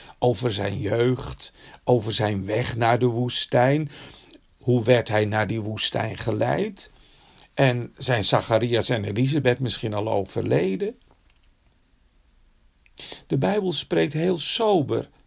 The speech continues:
over de jeugd van Johannes. Maar twee dingen spre-, springen eruit. Hij werd gesterkt in de geest.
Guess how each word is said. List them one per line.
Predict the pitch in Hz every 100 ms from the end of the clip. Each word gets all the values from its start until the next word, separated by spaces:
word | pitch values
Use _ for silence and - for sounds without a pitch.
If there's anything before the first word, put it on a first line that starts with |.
| -
over | 143 117 117
de | 120
jeugd | 120 120 104 -
van | - 113 107
Johannes. | 104 95 95 98 - - _ _ _ - - -
Maar | 143 110 -
twee | - 254 262 269 156
dingen | 196 226 202 185 180 165
spre-, | - - - - 175 87 190 -
springen | - - - 180 185 151 151 -
eruit. | 135 127 107 101 - - - _ _ _ _ _ _ _ _ _ _ _ _ _ - - -
Hij | 147 156
werd | 135 123 -
gesterkt | - - 113 - - - 220 254 262 - -
in | 185 190 170
de | 165
geest. | 127 135 107 - - - _